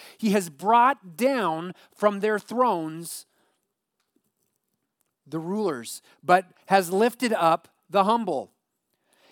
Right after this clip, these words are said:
He has filled the hungry with good things, but has sent the rich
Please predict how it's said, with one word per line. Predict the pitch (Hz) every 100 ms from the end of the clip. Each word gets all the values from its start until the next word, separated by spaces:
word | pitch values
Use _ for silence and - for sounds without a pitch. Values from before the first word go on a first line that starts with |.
| _
He | 214 214
has | 220 202
filled | - 254 269 285
the | 269
hungry | 214 277 285 214 196
with | 175 180 156
good | 196 247 220
things, | - 185 139 117 -
but | 165
has | 170 160
sent | - 208 233 -
the | 214
rich | 170 175 - -